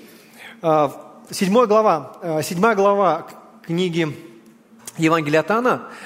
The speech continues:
пятьдесят второй стих. Иудеи говорят, на это сказали ему: «И ты не из Галилеи? Рассмотри и увидишь, что из Галилеи не приходит пророк».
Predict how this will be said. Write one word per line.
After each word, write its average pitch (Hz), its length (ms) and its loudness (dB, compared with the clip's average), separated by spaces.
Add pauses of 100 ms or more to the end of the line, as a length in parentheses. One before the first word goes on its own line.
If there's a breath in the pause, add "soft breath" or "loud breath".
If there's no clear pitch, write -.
(140 loud breath)
пятьдесят 190 200 0
второй 190 200 0
стих. - 260 -4 (680)
Иудеи 170 320 2
говорят, 175 580 0
на 185 80 4
это 240 120 0
сказали 277 380 0
ему: 127 240 -6 (400)
«И 190 80 2
ты 214 160 0
не 180 140 0
из 156 100 0
Галилеи? 170 680 0 (300)
Рассмотри 170 380 0
и 220 40 0
увидишь, 196 360 0
что - 140 -2
из 147 100 -2
Галилеи 175 340 0
не 175 100 -2
приходит 190 360 0
пророк». 190 360 0